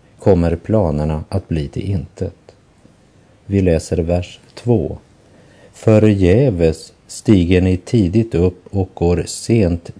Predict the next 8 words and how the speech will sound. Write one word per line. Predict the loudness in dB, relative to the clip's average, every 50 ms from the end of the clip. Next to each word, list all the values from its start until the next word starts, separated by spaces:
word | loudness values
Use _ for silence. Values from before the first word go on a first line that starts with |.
| -10
till | -4 -4 -2 -2 -2
vila | -2 -2 -2 -4 -2 -2 -2 -2 -4 -4 -6 _ _ _ _ _ _ _ _ _ _ _ -2
och | -2 -2 -2 -2 -10
äter | -4 -2 0 0 0 -2 -4 -4 -2 -2 -2 -2 -2 -4
ert | -2 -2 -2 -2 -4 -6
bröd | -8 -4 -2 -2 0 0 0 0 -2 -2 -4 -6 -8 -10 -8 -4
med | -2 -2 -2 -2 -2 -2
möda. | -2 0 0 -2 -4 -4 -4 -6 -6 -8